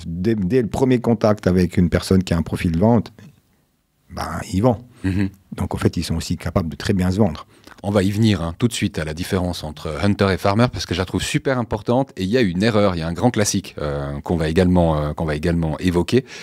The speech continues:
Speaker 2: Ce que j'avais envie de faire, là encore, pour conclure sur ces critères d'appréciation, c'est peut-être vous citer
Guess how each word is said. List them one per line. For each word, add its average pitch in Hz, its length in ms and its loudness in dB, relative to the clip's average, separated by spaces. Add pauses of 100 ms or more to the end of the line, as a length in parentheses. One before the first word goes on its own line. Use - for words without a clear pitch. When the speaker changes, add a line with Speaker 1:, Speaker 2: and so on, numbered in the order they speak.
(220)
Speaker 2:
Ce - 100 -14
que 156 60 4
j'avais 131 200 4
envie 156 200 4
de - 60 -10
faire, 131 240 2
là 107 80 4
encore, 107 460 0 (120)
pour - 140 -8
conclure 135 420 2
sur - 120 -10
ces - 80 -10
critères - 320 -2
d'appréciation, 95 560 -2
c'est 98 140 -4
peut-être 165 180 0
vous 82 100 -4
citer 120 380 0